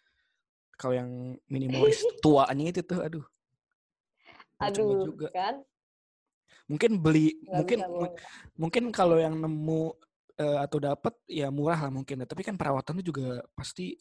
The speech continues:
Speaker 1: ngeri-ngeri sedap.
Speaker 2: Iya, makanya itu banyak orang yang nggak mau kan sebenarnya, eh, ngera-, lebih-lebih mahal biaya rawatnya lah dibanding biaya belinya.
Speaker 1: Kalau targ-, kalau misalkan dipilih ya, eh,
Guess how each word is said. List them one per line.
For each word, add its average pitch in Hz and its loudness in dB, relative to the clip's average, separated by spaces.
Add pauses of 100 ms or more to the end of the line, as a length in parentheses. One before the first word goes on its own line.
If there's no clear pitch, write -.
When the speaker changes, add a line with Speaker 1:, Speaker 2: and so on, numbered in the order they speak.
Speaker 1:
ngeri-ngeri 131 -4
sedap. 147 -4 (1300)
Speaker 2:
Iya, 226 4
makanya 214 0
itu 277 2 (140)
banyak 208 4
orang 220 2
yang 202 -2
nggak 190 2
mau 220 2
kan 208 -2
sebenarnya, 196 -2 (160)
eh, 180 0
ngera-, 180 0 (280)
lebih-lebih 226 4
mahal 233 2
biaya 214 6
rawatnya 226 0
lah 233 -4
dibanding 190 -2 (320)
biaya 196 4
belinya. 185 -6 (1200)
Speaker 1:
Kalau 156 4
targ-, 151 -4
kalau 165 4
misalkan 165 -2 (160)
dipilih 165 -2
ya, - 0 (420)
eh, 135 -2